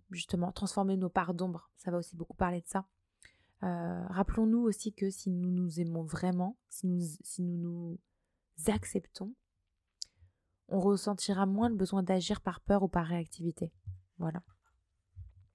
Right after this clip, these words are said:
Et puis, bah, dernier gros morceau du, <laughs> du ciel, on va dire, pour le mois d'avril, ça va être Mercure qui va rétrograder pour la deuxième fois de l'année en Taureau. Donc,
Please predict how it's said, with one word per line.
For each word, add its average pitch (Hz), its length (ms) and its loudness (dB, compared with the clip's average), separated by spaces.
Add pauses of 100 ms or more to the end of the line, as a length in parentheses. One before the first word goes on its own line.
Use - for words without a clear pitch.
(840)
Et 220 100 10
puis, 277 420 0
bah, 196 120 6
dernier 180 320 6
gros 190 160 4
morceau 185 340 4
du, 170 380 2 (220)
<laughs> - 240 -20
du 165 120 -6
ciel, 214 380 4
on 180 60 4
va 170 100 4
dire, 175 220 -2
pour 185 140 2
le 170 80 4
mois 170 120 2
d'avril, 175 340 0
ça - 140 0
va 170 60 4
être 160 80 0
Mercure 214 540 2 (120)
qui - 120 -4
va 180 100 0
rétrograder 190 680 6 (280)
pour - 100 2
la 151 100 6
deuxième 170 360 4
fois 190 160 4
de 160 60 2
l'année 170 300 2 (420)
en 320 120 8
Taureau. 240 400 8 (960)
Donc, 220 420 8